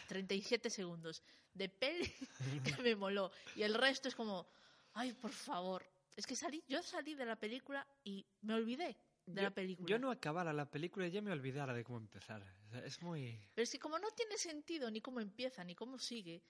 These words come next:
Speaker 1: es que da igual que te olvides.
Speaker 2: Yo qué sé, pero hay películas, yo qué sé, Transformers tampoco tiene sentido, pero, pero es llevadero, yo qué sé, y es
Speaker 1: <laughs>
Speaker 2: curioso de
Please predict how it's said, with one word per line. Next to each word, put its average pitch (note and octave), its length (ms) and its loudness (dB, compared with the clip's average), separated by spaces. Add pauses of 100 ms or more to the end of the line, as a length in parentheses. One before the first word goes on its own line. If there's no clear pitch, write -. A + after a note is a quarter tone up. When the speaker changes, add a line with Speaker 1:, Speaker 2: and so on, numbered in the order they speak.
Speaker 1:
es G3+ 100 -8
que C4 80 -10
da F4+ 80 -2
igual F#4 160 -2
que D#4 80 -4
te A3+ 120 -2
olvides. B3 380 -4
Speaker 2:
Yo D#3+ 140 -2
qué - 80 -2
sé, C#3 180 0
pero B2+ 400 -2
hay C3 140 -4
películas, D3+ 480 -4
yo D3+ 60 -8
qué C3+ 60 -8
sé, B2 100 -8
Transformers D3 500 -2
tampoco D#3 300 -4
tiene D#3 180 -2
sentido, F#3+ 560 -2
pero, D3+ 460 -2 (680)
pero A#2 240 0
es G3+ 300 -2
llevadero, A#2 560 -4
yo A#2+ 180 -4
qué B2 80 -10
sé, A#2 140 -6 (120)
y C#3+ 40 0
es A#3 300 2
Speaker 1:
<laughs> B3+ 120 -2
Speaker 2:
curioso C3+ 460 -2
de A#2+ 80 -2